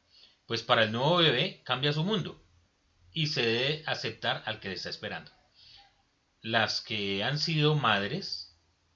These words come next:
eh, lo entenderán perfectamente. Nosotros los padres lo entendemos, pero pues nada como la mamá, ¿sí? Saber que un bebé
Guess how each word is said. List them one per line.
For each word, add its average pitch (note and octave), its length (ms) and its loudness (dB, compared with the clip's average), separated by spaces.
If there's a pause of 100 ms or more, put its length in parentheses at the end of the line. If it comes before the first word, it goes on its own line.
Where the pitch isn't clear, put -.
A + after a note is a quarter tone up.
eh, F#2 260 -10
lo G#2 220 -2
entenderán G2 640 -2
perfectamente. C3 680 -8 (640)
Nosotros A#2 460 0
los D3 140 0
padres B2 540 0
lo A2 120 -8
entendemos, A2 540 -6
pero F#2+ 260 -8
pues E2+ 180 -16
nada F#2 300 -2
como F#2 180 -10
la E2+ 100 -8
mamá, E2+ 320 -16 (500)
¿sí? G#2 340 -14 (300)
Saber A#2 400 2
que - 100 -4
un D3 140 2
bebé A2+ 480 0